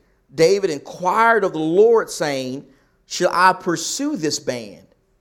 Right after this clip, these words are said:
Shall I overtake them?" And he, this is the Lord saying,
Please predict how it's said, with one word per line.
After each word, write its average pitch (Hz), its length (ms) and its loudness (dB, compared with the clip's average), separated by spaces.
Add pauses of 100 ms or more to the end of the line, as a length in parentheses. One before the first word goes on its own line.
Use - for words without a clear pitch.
(420)
Shall 202 380 2
I - 80 2
overtake 190 720 0
them?" 143 280 -4 (140)
And 147 200 -6
he, 269 680 -10 (220)
this 254 200 -6
is 190 220 -2
the 151 80 -6
Lord 214 720 2
saying, 139 600 -6